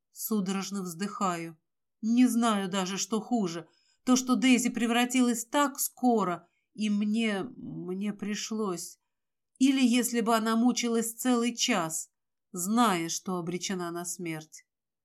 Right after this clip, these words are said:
Трясу головой, прогоняя мрачные мысли.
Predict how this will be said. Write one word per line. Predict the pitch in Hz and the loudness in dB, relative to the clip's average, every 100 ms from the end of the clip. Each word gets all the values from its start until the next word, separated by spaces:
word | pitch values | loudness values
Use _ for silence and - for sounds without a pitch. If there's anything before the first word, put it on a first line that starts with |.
| _ _ _ _ _ _ | _ _ _ _ _ _
Трясу | - 180 - 226 | -6 -4 -2 -2
головой, | 185 196 190 196 220 | 0 0 0 0 -2
прогоняя | 208 190 190 190 190 | -4 -4 -4 -2 -4
мрачные | 190 190 180 - 196 190 | -2 -4 -4 -8 -8 -8
мысли. | 180 170 - 160 | -8 -8 -10 -14